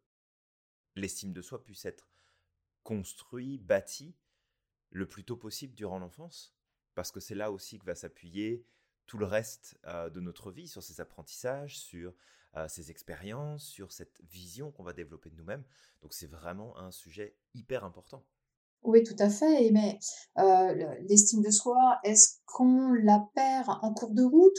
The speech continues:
Speaker 2: ou est-ce que c'est à partir de l'enfance, si on n'a pas été, euh, assez, euh, mis en, en, en avant, en valeur par les parents, par exemple, est-ce qu'on démarre mal avec un manque d'estime de soi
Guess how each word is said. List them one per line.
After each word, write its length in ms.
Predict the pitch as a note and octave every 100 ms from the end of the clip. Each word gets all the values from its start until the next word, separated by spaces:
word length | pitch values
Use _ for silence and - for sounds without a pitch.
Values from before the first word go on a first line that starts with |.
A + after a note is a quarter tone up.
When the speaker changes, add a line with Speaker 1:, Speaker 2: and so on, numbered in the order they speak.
| F#4+
Speaker 2:
ou 320 | A#3+ B3 B3 -
est-ce 260 | A#3+ A#3+ -
que 320 | C4 C4 C#4
c'est 400 | - - A#3 A#3+
à 160 | A3+ G3+
partir 320 | A3+ - C4
de 100 | A#3+
l'enfance, 680 | A3 G#3 G#3 D4 D#4 - G3
si 320 | G3 - B3
on 100 | A#3
n'a 140 | G#3 G3+
pas 180 | A3
été, 460 | A3+ G#3 A#3 A#3+ A#3
euh, 60 | F#3 F3
assez, 560 | - F#3+ - A3 A3 A3+
euh, 240 | F3 E3+ E4 - - - - _
mis 440 | - G#3 A3+ A#3+ A3
en, 260 | F#3+ F#3 F#3 F3+ E3 - -
en, 220 | F#3 -
en 180 | G3 G3
avant, 460 | G#3 G#3 C4 C4+ G#3+
en 140 | G3
valeur 440 | F#3 G3+ A3 B3 -
par 140 | F#3+
les 140 | F#3+
parents, 420 | F#3 G#3 G#3 C4 B3+
par 160 | G3+
exemple, 560 | F#3+ G3 A#3+ C#4 - G3 - - - _ F3+
est-ce 280 | F#3+ -
qu'on 280 | - A3+ A#3+ - _ -
démarre 500 | E3+ A3+ G#3 G#3 G3+
mal 640 | G#3 A3 C4 C#4 B3 - -
avec 400 | F#3 G3+ A3 G#3
un 100 | F3+
manque 320 | F#3+ B3+ A#3
d'estime 420 | A3+ - A#3 G#3
de 100 | G3
soi 520 | G3+ - A#3+ B3+ B3+